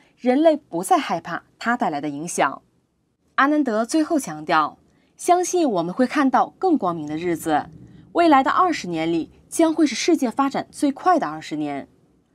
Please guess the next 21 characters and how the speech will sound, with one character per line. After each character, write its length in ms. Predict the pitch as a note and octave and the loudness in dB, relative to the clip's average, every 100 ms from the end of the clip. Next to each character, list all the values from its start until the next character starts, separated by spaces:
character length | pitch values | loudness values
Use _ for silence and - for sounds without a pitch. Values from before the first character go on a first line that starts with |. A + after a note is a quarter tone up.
| _ | _
阿 100 | - | -6
南 180 | G3 F3+ | -4 -2
德 100 | D3+ | -4
说， 380 | D3+ G3+ G3 - _ _ _ - | -2 2 2 0 _ _ _ -4
在 240 | D#4+ D#4 | 2 2
这 180 | D4+ G4+ | 2 -2
期 140 | - | -2
的 120 | F#3+ F3 | -4 -4
预 80 | |
测 220 | E3+ F#3+ E3 | -4 -4 -2
中， 300 | G3 A3 A#3 _ | 0 -2 -4 _
我 140 | - C4+ | -2 0
给 100 | A#3+ | 0
大 140 | A3 | 0
家 120 | B3 | 0
得 180 | C#4 F3+ | 0 -2
出 120 | F#3+ | -4
的 100 | C4+ | -2
结 200 | C4 D#3 | -2 -4
论 180 | D3+ B3 | -4 -4
是： 320 | G3+ G3 E3 | -2 -2 -2